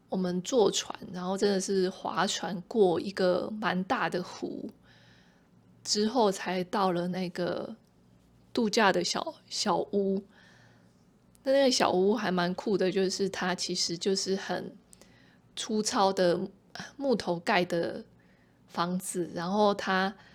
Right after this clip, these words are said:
的窗户是用，直接用网子罩起来而已，它没有，完全没有窗户，就是没有那个玻璃。等于是我们在那个房间里面就是隔着一层网子，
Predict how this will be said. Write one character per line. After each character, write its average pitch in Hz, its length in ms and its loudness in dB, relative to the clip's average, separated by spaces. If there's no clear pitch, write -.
的 196 140 0
窗 214 340 2
户 214 220 2
是 196 320 0
用， 180 420 0
直 - 160 -4
接 190 220 4
用 190 340 2
网 170 260 2
子 - 320 -8
罩 196 260 6
起 - 260 -4
来 - 260 -8
而 170 120 -4
已， 180 120 -2
它 220 220 -2
没 202 160 2
有， 185 180 0
完 202 160 2
全 226 200 0
没 214 80 2
有 185 220 4
窗 196 400 -2
户， 208 360 -4
就 220 100 -6
是 226 100 0
没 220 120 2
有 190 100 2
那 202 80 2
个 190 100 2
玻 185 340 2
璃。 170 300 -8
等 208 140 4
于 220 60 6
是 277 200 2
我 247 80 4
们 180 200 0
在 233 160 0
那 220 100 0
个 196 120 2
房 180 260 -4
间 190 220 0
里 175 140 -4
面 180 200 -4
就 180 180 -2
是 175 440 0
隔 196 160 0
着 196 160 2
一 214 100 -2
层 175 320 -4
网 165 280 -4
子， - 360 -12